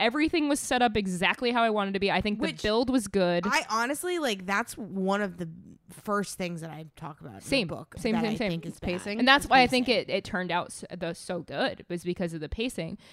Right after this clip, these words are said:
Speaker 1: And I think we needed some sort of build up to these dragons, or else we wouldn't have given a fuck about the dragons. Like me, I was like, "Dude,
Speaker 2: You
Speaker 1: I
Speaker 2: needed
Speaker 1: can't
Speaker 2: to
Speaker 1: wait.
Speaker 2: know
Speaker 1: I can't wait. I
Speaker 2: you need
Speaker 1: can't
Speaker 2: to
Speaker 1: wait."
Speaker 2: know what was happening in the world
Speaker 1: Yes,
Speaker 2: first,
Speaker 1: yes,
Speaker 2: too.
Speaker 1: yeah,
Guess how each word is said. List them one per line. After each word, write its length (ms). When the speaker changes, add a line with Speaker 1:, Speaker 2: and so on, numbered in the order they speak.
Speaker 1:
And 100
I 80
think 200
we 100
needed 540
some 260
sort 240
of 160
build 300
up 120
to 80
these 140
dragons, 400
or 60
else 160
we 60
wouldn't 160
have 120
given 180
a 60
fuck 320
about 320
the 80
dragons. 480
Like 180
me, 280
I 80
was 140
like, 120
"Dude, 160
Speaker 2:
You 20
Speaker 1:
I 40
Speaker 2:
needed 120
Speaker 1:
can't 220
Speaker 2:
to 40
Speaker 1:
wait. 140
Speaker 2:
know 60
Speaker 1:
I 60
can't 380
wait. 240
I 60
Speaker 2:
you 60
need 40
Speaker 1:
can't 120
Speaker 2:
to 60
Speaker 1:
wait." 60
Speaker 2:
know 100
what 360
was 160
happening 400
in 60
the 80
world 400
Speaker 1:
Yes, 260
Speaker 2:
first, 200
Speaker 1:
yes, 380
Speaker 2:
too. 60
Speaker 1:
yeah, 240